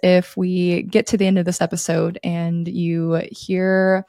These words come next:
all the tips that I have for beginners and getting started in your yoga practice,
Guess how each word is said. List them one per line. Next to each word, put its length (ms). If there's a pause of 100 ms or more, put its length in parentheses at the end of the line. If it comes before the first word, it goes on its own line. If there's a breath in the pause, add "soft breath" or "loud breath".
(380 loud breath)
all 160
the 80
tips 320
that 80
I 60
have 220
for 220
beginners 560
and 100
getting 200
started 340
in 140
your 100
yoga 260
practice, 640